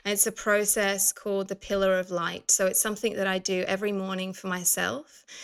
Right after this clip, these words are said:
to ground my energy, to really connect down into the energy of Mother Earth, because we are of the earth, but so often we forget that connection. So just reminding yourself of that feeling of being held,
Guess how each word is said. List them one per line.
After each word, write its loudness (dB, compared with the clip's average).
to -2
ground 2
my 4
energy, 0
to 2
really 2
connect -4
down -2
into 2
the 2
energy 0
of -4
Mother 0
Earth, -2
because 2
we 0
are 6
of 2
the 0
earth, -2
but 0
so 2
often -8
we 4
forget 0
that -4
connection. -4
So 2
just 4
reminding 0
yourself -2
of -8
that -4
feeling -2
of -10
being -4
held, 0